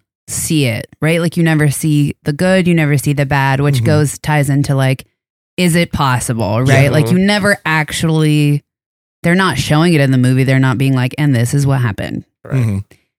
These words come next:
Speaker 1: which I love.
Speaker 2: Yeah. Uh, so the Virgin Mary is then telling her that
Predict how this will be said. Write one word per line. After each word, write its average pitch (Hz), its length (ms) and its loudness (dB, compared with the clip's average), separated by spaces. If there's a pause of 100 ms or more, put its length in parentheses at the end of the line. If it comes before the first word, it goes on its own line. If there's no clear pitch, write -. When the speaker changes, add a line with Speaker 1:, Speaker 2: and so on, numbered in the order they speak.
(120)
Speaker 1:
which 151 200 0
I 151 80 0
love. - 360 -6 (300)
Speaker 2:
Yeah. 104 200 -4 (600)
Uh, 98 320 -2
so - 140 -6
the 117 100 -2
Virgin 120 240 -4
Mary 110 200 -2
is 101 120 -4
then 104 160 -4
telling 107 300 -6
her 104 140 -4
that 107 120 -4